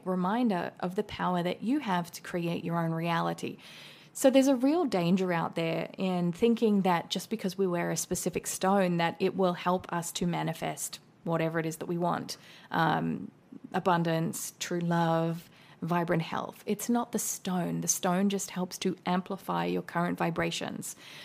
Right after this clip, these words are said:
Um, but having said that, so stones you can wear to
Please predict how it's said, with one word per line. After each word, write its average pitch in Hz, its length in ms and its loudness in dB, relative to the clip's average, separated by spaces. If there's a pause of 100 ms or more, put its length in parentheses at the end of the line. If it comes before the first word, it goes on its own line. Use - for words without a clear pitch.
(280)
Um, 180 420 4 (540)
but 226 140 4
having 262 240 4
said 175 340 2
that, 170 280 0
so 185 200 2
stones 226 420 4
you 233 60 2
can 196 220 0
wear 180 340 0 (500)
to 170 380 0